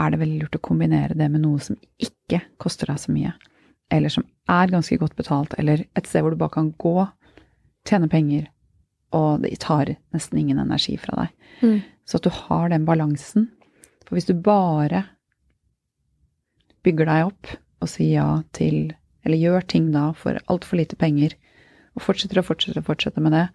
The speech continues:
Speaker 1: ja, så vil du ikke få en pause.
Speaker 2: Nei, nei, nei. Så her er det jo på en måte det å tenke strategisk handler om veldig, veldig mange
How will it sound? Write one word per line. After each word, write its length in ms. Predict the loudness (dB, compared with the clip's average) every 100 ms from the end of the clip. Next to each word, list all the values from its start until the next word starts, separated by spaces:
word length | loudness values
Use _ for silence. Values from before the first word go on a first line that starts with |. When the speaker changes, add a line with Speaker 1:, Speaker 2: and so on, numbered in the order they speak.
| -12 _ _ _ _
Speaker 1:
ja, 120 | 0 0
så 120 | 0 0
vil 180 | 2 2
du 80 | 0 -2 -6 -16
ikke 240 | -14 -14
få 140 | -8 -8
en 100 | -6
pause. 320 | -10 -12 -16 -18 _
Speaker 2:
Nei, 120 | 2 4
nei, 220 | 2 -4
nei. 80 | -12 _ _ _ -20 -20 -20 -16
Så 140 | -2 2
her 160 | 4 6
er 140 | 6
det 60 | 4
jo 80 | 2
på 140 | 2
en 60 | 0
måte 140 | 2
det 100 | 0 2
å 40 |
tenke 240 | 2 -2 -2
strategisk 560 | -8 -2 -2 -2 -4
handler 240 | -4 -2 -2
om 80 | -4
veldig, 460 | -4 2 2 2 -2
veldig 200 | -4 -4
mange 320 | -4 -4 -4